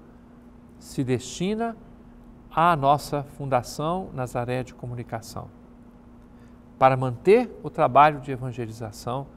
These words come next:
de nossa arquidiocese. Portanto, quem fizer o Retiro Popular, além dos benefícios espirituais que são imensos,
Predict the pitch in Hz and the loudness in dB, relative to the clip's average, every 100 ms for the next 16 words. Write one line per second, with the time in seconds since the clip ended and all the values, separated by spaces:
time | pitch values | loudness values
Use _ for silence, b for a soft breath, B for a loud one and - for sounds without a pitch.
0 | B B B B - 123 117 110 - 110 | B B B B -10 -2 0 0 -6 -8
1 | 117 120 117 - 92 - - - - - | -8 -10 -8 -10 -10 -12 -20 -20 -20 -20
2 | - - - 101 156 160 - B B B | -20 -20 -14 -6 -2 -4 -6 B B B
3 | B B - - 156 156 - 123 147 131 | B B -12 -2 0 -2 -4 4 6 6
4 | 127 - 127 123 120 - 120 123 170 190 | 2 -2 -4 -2 -4 -4 2 4 4 0
5 | - - - - - - - 131 135 127 | -14 -20 -20 -20 -20 -10 -2 0 0 0
6 | 117 110 127 120 - 131 120 120 117 - | -4 -2 -2 -4 -4 -6 -4 -8 -8 -10
7 | 120 113 110 117 110 110 - - 120 120 | -8 -8 -8 -2 -2 -2 -8 -12 -10 -8
8 | 117 143 214 - 240 - | -6 -6 -6 -10 -18 -20